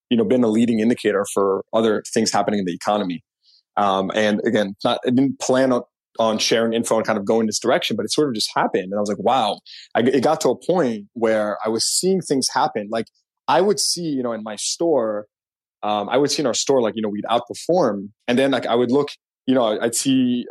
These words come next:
um, you know, over some quarter or a month or whatever, then I would see, like, you know, CarMax, Carvana earnings come out. And it was, like, so similar. I was like, "Oh my God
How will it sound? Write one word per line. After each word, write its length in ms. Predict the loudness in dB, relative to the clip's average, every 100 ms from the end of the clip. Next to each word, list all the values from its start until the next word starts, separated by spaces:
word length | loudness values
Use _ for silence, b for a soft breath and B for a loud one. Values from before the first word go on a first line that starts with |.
| 0
um, 260 | 0 -2 -2
you 80 | 0
know, 80 |
over 200 | 2 0
some 160 | -2 -4
quarter 260 | -2 2 2
or 300 | 0 0 0
a 60 |
month 280 | 0 0 -2
or 80 | -2
whatever, 400 | 0 0 0 -2 _ -2
then 80 |
I 40 | 0
would 100 | 0
see, 180 | 0 2
like, 200 | 0 -2
you 40 |
know, 80 | -2 -2
CarMax, 340 | 0 0 -2 -4 -6
Carvana 240 | -2 -2
earnings 320 | -2 -4 -4 -4
come 120 | -2
out. 240 | 0 0 -2
And 100 | 0
it 40 |
was, 100 | 0
like, 140 | 0
so 340 | -2 0 2 2
similar. 560 | 0 0 0 -2 -6 -10
I 60 | -8
was 60 | -6
like, 100 | -4
"Oh 80 |
my 120 | -2 0
God 280 | 2 0